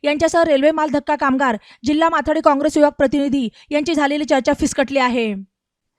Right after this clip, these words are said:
त्यामुळे यापूर्वी जाहीर केल्याप्रमाणे शुक्रवारी कामगारांचा बाजारपेठेतून आक्रोश मोर्चा शहर जिल्हाध्यक्ष किरण काळे यांच्या उपस्थितीत निघणार असल्याची माहिती माथाडी विभागाचे जिल्हाध्यक्ष विलास उबाळे,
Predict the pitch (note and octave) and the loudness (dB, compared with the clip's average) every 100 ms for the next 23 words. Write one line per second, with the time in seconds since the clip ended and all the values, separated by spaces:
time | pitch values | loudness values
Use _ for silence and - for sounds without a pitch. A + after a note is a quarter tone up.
0 | - D#4+ F4 F#4 E4 D#4+ E4+ F4 D4+ D#4 | -4 0 2 2 4 2 4 2 2 0
1 | D#4+ D#4 D#4 D#4+ D#4+ D#4 D#4+ D#4 D#4+ E4 | 2 0 2 2 2 0 2 2 2 0
2 | D4 D4+ D4+ D#4 D4 C4 D4 D4 D4 D#4 | -2 0 -2 -2 0 0 0 0 0 -2
3 | E4 B3+ D4+ D#4 C#4+ C4 D4 A3+ - - | -2 2 2 4 2 2 0 -2 -6 -16
4 | - D#4+ D#4+ E4 D#4 D#4 D4+ E4 D4 D4+ | 0 4 4 2 -2 0 -2 -2 0 0
5 | D4+ C#4+ C#4+ G#3+ - - D4 D4 D#4 C4+ | 0 0 0 -2 -6 -2 0 6 6 6
6 | D4+ D#4 C#4+ C4+ D4+ C#4+ C#4 C#4 D#4 C#4 | -2 -2 -4 -2 0 -2 -2 -2 -2 -2
7 | C4 D4+ B3 - - - C#4 D#4+ E4 D#4+ | -2 -2 -4 -6 -10 -2 0 2 2 2
8 | D4+ D4+ D#4 C#4 D4 C4 D4 D#4 C4 C#4+ | 2 0 -2 -2 -2 -2 -2 -2 0 -2
9 | C#4+ B3+ C4 C4+ | 0 0 0 0